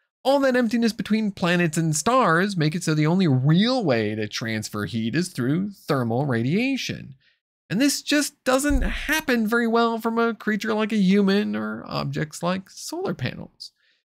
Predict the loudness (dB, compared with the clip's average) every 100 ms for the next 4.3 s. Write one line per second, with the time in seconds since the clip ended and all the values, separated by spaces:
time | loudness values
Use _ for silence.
0 | -2 2 4 4 2 0 -2 0 2 2
1 | 0 -4 -6 0 2 2 0 0 2 0
2 | 0 -2 -6 -10 _ _ -8 -6 -6 -10
3 | -12 0 2 2 0 -4 -14 -20 _ -4
4 | -2 -4 -8